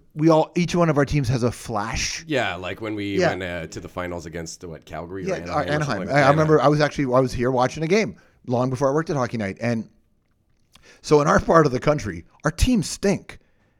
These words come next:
Speaker 1: And we, our whole, like, our whole experience with hockey is to be disappointed. That's our whole experience.
Speaker 2: Yeah.
Speaker 1: Once you get past eleven, right, where the, "Oh my God, it's my favorite player." Once you get past that, it's just disappointment.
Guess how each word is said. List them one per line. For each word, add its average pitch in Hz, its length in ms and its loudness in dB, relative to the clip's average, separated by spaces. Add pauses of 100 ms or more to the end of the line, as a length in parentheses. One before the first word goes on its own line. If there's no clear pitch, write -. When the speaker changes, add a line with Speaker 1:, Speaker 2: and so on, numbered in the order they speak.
(200)
Speaker 1:
And 143 340 4 (1120)
we, 151 600 -4
our 143 160 4
whole, 196 400 -4
like, 139 200 -6 (560)
our 156 100 -2
whole 208 340 0
experience 190 800 -2
with 123 100 -8
hockey 95 460 -6
is 123 220 -6
to 131 120 -8
be 127 140 -4
disappointed. 147 720 -10 (800)
That's 180 200 2
our 185 100 0
whole 180 180 0
experience. 185 520 -2
Speaker 2:
Yeah. 175 140 -2 (160)
Speaker 1:
Once 202 160 2
you 254 40 2
get 233 180 4
past 175 280 -2
eleven, 139 500 0 (420)
right, 139 200 6
where 165 120 8
the, 143 200 4
"Oh 392 180 0
my 381 120 -2
God, 381 260 2
it's 370 180 2
my 349 120 0
favorite 311 240 2
player." 277 340 2 (220)
Once 175 120 0
you - 40 -8
get 214 140 2
past - 280 0
that, 117 240 -2
it's - 140 0
just - 160 -8
disappointment. 170 600 -4